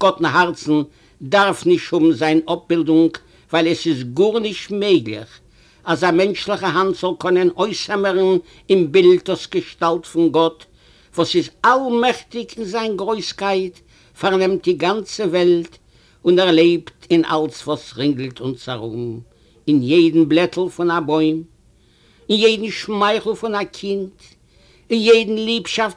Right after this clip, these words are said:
באריער פון מאן און פרוי, אין אונדזער אטעם, אין אונדזער בלוט.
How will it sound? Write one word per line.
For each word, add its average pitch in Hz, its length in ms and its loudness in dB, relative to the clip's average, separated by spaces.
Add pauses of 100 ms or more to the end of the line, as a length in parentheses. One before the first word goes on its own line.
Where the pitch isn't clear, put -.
באריער 208 500 0
פון 196 280 -8
מאן 196 200 0
און 196 120 -2
פרוי, 185 640 -2 (380)
אין 233 100 2
אונדזער 240 380 2 (140)
אטעם, 151 400 -4
אין 247 100 2
אונדזער 240 340 0
בלוט. 233 460 -2